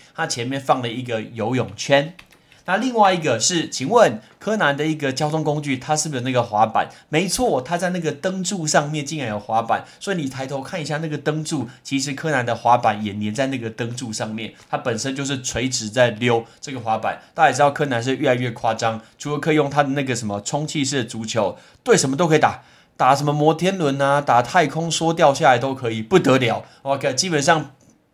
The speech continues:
大概就是所谓的日本的玩命关头，只是唐老大要用车，柯南只用一个足球跟一个腰带就可以了，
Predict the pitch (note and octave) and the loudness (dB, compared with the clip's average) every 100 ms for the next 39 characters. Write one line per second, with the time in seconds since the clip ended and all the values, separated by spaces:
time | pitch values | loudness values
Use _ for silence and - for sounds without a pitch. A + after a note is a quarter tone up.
0 | _ F3 D#3+ D#3 D#3 D3+ A#2+ B2+ B2+ A2+ | _ 2 4 4 2 -4 -4 0 4 2
1 | - - - E3+ B2 A2 A2+ A2+ A#2 A#2 | 0 -16 -6 -2 2 2 4 2 2 0
2 | D3 C#3+ A2+ B2 B2 A#2 A2+ F2 - - | -2 -8 -4 0 0 -2 -6 -8 -10 -16
3 | - F3 F#3+ - D#3 C3 B2 C3 A2+ C3 | -4 0 0 2 6 6 6 6 6 4
4 | C3+ - - C#3+ E3 - - F#3 E3 B2+ | 2 0 2 0 -2 -8 -12 -6 -6 -2
5 | C3 C#3+ E3 C3+ A2+ - B2+ - - A2 | -2 -2 -4 -4 -4 -4 -4 -2 0 0
6 | C#3 C#3 B2+ C3+ C3 C#3 B2+ B2+ A#2+ A2+ | -2 -4 -2 -2 -2 -2 -4 -6 -8 -8
7 | A2+ F2+ | -6 -6